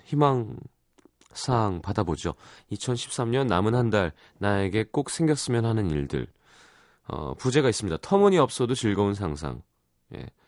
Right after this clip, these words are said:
복권 당첨 이런 거 말고요. 예. 복권 당첨은 너무 재미없어요. 인생 재미없어.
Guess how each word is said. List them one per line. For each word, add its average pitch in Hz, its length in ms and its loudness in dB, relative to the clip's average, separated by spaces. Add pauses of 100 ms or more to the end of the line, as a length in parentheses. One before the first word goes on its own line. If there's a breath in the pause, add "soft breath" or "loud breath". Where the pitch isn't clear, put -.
(340 soft breath)
복권 160 260 2
당첨 147 300 4
이런 107 140 4
거 127 40 2
말고요. 82 680 -2
예. - 140 -20 (260)
복권 123 200 -6
당첨은 107 600 -4
너무 87 120 -10
재미없어요. 87 600 -8
인생 73 320 -12 (400 soft breath)
재미없어. - 520 -14